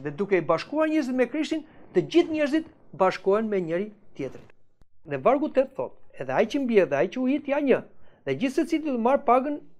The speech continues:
e tij sipas mundimit të tij." Pra, ai që mbie dhe ai që u it janë një. Në kuptimin që të dy kanë të njëjtin qëllim dhe objektiv, si shtan dhe më sipër. Qëllimi dhe objektivi i apostullit Pavlit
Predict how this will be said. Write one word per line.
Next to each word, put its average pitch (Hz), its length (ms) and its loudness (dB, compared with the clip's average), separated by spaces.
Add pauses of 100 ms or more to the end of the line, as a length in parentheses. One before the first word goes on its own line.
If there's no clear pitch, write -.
e 165 100 2
tij 302 300 0
sipas - 520 0
mundimit 202 500 -2
të 214 120 4
tij." - 120 -10 (520)
Pra, 262 300 8
ai 226 160 6
që 330 140 0
mbie 233 240 4
dhe 185 100 4
ai 214 100 4
që 214 100 -6
u 214 80 -2
it 208 200 -4
janë 240 180 4
një. 190 160 4 (480)
Në 147 140 -8
kuptimin 214 400 4
që 202 100 -2
të 196 140 -4
dy 302 160 2
kanë 277 200 2
të 233 120 -4
njëjtin 311 320 -2
qëllim 269 320 -2
dhe 285 80 6
objektiv, 269 440 2
si 143 140 -10
shtan 208 300 4
dhe 233 80 4
më 233 100 0
sipër. 240 340 -4 (360)
Qëllimi 226 440 2
dhe 190 80 4
objektivi 190 600 4 (420)
i 151 100 0
apostullit 233 460 4
Pavlit 147 420 8